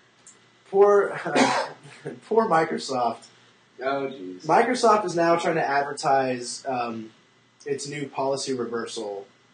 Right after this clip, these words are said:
Speaker 1: and re-, I guess kinda get themselves, like, they're really trying to clear the air and, like, get what they, what their message is now across to the people. It's like,
Speaker 2: About what?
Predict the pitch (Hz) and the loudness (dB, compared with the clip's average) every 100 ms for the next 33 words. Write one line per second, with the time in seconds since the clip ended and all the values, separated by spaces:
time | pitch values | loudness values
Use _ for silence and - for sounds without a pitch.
0 | _ 131 127 147 113 139 170 175 - 170 | _ -10 -4 -4 -2 0 0 -2 -2 -6
1 | 135 135 135 143 131 - 123 117 113 104 | -4 -6 -6 -6 -8 -6 -4 -4 -8 -10
2 | 131 147 220 208 190 165 147 - _ _ | -6 2 6 6 4 0 -2 -6 _ _
3 | _ _ - - 185 185 175 147 135 147 | _ _ -18 -8 -2 2 4 4 0 -2
4 | 147 123 117 117 110 - 160 190 165 156 | 0 -2 -4 -8 -12 -8 -2 -2 -2 -4
5 | - 160 170 - 156 151 160 156 165 165 | -2 2 2 2 -4 -4 -4 -4 -4 -4
6 | 151 143 139 127 123 120 123 123 123 120 | -8 -4 -4 -4 -10 -10 -8 -8 -8 -10
7 | - 123 123 110 - 120 113 - 120 117 | -8 -6 -8 -14 -18 -16 -16 -18 -20 -16
8 | 127 131 _ _ - 123 - - | -14 -14 _ _ -6 -4 -4 -8